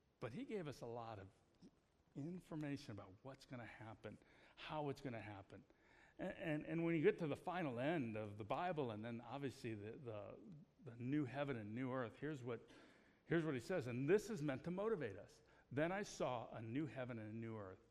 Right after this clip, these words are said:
for the first heaven and the first earth had passed away, and the sea was no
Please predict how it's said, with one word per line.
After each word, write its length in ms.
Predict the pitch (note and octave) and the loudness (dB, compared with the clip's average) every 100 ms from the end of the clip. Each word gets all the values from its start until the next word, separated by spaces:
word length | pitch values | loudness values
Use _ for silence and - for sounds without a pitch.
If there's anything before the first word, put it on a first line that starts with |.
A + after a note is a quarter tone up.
| - _ - - - - | -20 _ -20 -20 -12 -4
for 100 | B2 | 0
the 120 | A#2+ | -2
first 440 | - F#3 G3 - | 2 6 6 4
heaven 260 | D3+ C#3+ B2+ | 2 2 2
and 100 | A#2+ | -2
the 60 | A2+ - | -4 0
first 300 | E3+ E3+ - | 2 2 0
earth 200 | A2+ G#2+ | -2 -2
had 160 | A#2 - | -8 -6
passed 360 | D3+ D3+ - | -4 -4 -2
away, 320 | C3 B2+ A#2+ | 0 2 2
and 120 | A2 G#2+ | 0 -4
the 80 | |
sea 340 | G#2 - F3+ D#3+ | -10 -8 -6 -4
was 200 | B2+ A2 | -4 -6
no 180 | A2 | -6